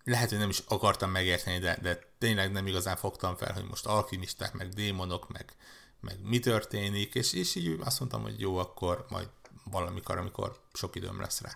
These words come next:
És rá néhány napra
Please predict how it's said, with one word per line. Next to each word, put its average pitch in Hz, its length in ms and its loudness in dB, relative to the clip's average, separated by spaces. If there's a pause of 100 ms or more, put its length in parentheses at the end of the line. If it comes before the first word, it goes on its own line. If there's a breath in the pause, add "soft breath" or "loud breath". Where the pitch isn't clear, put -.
(920 soft breath)
És 107 760 4 (2000)
rá 139 260 12
néhány 101 380 6
napra 101 640 4